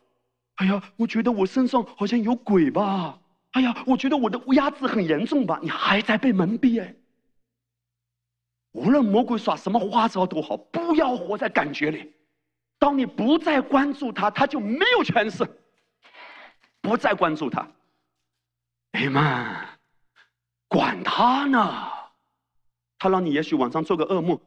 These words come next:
不要早上起来，“哎呀，为什么昨晚做这个噩梦？难道是因为我想了什么吗？难道是因为我说了什么吗？哎呀，为什么会遭遇这些事？”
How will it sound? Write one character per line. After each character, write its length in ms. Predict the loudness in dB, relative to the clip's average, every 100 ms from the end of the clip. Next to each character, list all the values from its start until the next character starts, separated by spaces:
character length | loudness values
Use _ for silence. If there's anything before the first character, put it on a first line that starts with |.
| _
不 80 | -2
要 100 | 0
早 80 |
上 100 | 0
起 160 | -2 -2
来 160 | -6 -8 _ _ _
，“哎 160 | -16 -16
呀， 80 | -4
为 100 | -2
什 160 | -2 0
么 80 | -2
昨 200 | 2 2
晚 140 | 2
做 160 | 0 -2
这 120 | -2
个 100 | -8
噩 160 | -6 -4
梦？ 180 | -6 -8 _ _ _ _
难 220 | -2 -2
道 220 | -2 -6 -10
是 180 | -8
因 60 | -4
为 160 | 0 0
我 40 |
想 240 | 0 -2
了 80 | -2
什 160 | -4 -6
么 60 | -8
吗？ 140 | -14 _ _ -20 0
难 220 | 2 2
道 280 | -2 -2 -4
是 180 | -4 -2
因 80 | 2
为 80 | 4
我 140 | 4
说 240 | 4 2 2
了 60 |
什 120 | 0
么 80 | -8
吗？ 140 | -10 -14 _ _ _ -20 0
哎 140 | 2
呀， 180 | 2 4
为 140 | 4
什 160 | 4 2
么 100 | 2
会 160 | 2 0
遭 240 | 2 2
遇 60 | 2
这 100 | -2
些 140 | -4
事？” 160 | -6